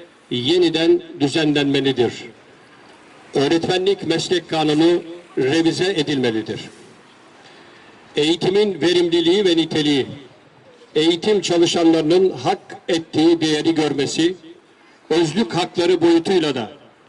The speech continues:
emeklerinin karşılığının verilmesiyle mümkündür.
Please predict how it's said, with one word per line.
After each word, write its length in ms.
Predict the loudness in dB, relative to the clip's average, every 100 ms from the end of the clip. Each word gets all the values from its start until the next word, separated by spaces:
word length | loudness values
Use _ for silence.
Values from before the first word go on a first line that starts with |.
| _ _ _ -6
emeklerinin 720 | 0 0 0 0 2 4 2
karşılığının 920 | 0 -4 0 2 2 4 2 0 -4
verilmesiyle 600 | 0 0 0 -2 0 0
mümkündür. 520 | 0 -2 -2 -4 -4